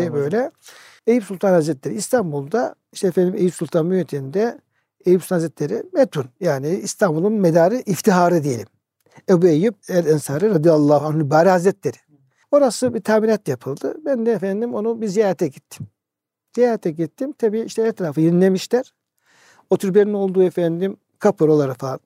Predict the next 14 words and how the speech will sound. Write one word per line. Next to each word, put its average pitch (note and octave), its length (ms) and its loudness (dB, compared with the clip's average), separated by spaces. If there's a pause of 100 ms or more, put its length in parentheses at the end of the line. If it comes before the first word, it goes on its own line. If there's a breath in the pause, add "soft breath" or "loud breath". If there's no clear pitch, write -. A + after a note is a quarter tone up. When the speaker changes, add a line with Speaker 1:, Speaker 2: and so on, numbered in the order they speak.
(160)
Speaker 2:
temizlemişler. D#3+ 760 -2
Kapının G3 380 -4 (100)
girişine A3+ 480 -4
de C#4 200 -2 (920)
bir C4+ 80 2
efendim F#3+ 600 0
küçük - 320 -6
bir C#3+ 200 -4
dava G3+ 260 6
koymuşlar. G#3 560 -2 (100)
Oraya B3 220 4
da A#3 60 2
efendim A3 420 -2
bir B3+ 220 -6